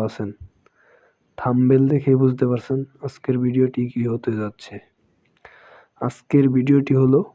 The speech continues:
মেলবেটে এয়ারটেল পেমেন্ট মেথডটা কেন নেই। ভিডিওটি সবাই ধৈর্য সহকারে দেখবেন, কারণ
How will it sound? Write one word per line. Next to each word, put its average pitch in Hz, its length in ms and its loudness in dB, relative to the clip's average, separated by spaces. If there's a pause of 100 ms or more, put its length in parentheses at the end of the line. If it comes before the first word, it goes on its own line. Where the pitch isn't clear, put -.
(760)
মেলবেটে 135 760 2 (800)
এয়ারটেল 143 720 4 (140)
পেমেন্ট 151 480 6 (580)
মেথডটা 131 680 2
কেন 135 260 0 (180)
নেই। 104 180 -6 (2750)
ভিডিওটি 147 460 4
সবাই 135 260 2
ধৈর্য 127 300 0 (120)
সহকারে 127 380 0
দেখবেন, 135 380 2 (180)
কারণ 139 220 2